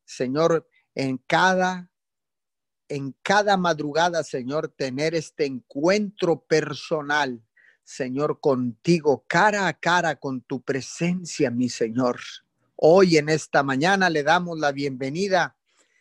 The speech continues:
a todos aquellos que ya están conectados a través de la aplicación de Zoom, de los diferentes, eh, live de Facebook, de YouTube, de todas las plataformas.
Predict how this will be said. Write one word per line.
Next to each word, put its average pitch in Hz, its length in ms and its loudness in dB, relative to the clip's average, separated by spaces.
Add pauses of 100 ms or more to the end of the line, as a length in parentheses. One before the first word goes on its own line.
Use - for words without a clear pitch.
(200)
a - 160 -10
todos 175 440 0
aquellos 170 520 0
que 139 180 -2
ya 151 160 2
están 170 400 -2
conectados 156 840 -2
a 131 60 -6
través 143 360 -2
de 147 80 -2
la 139 80 -2
aplicación 127 640 -6
de 135 100 -4
Zoom, 185 460 0
de 139 140 2
los 120 180 -2
diferentes, 135 840 -2 (500)
eh, 120 140 -2
live 143 320 2
de 131 160 0
Facebook, 180 580 2 (300)
de 120 200 -6
YouTube, 170 520 2
de 127 100 0
todas 160 300 4
las 143 140 0
plataformas. 139 840 0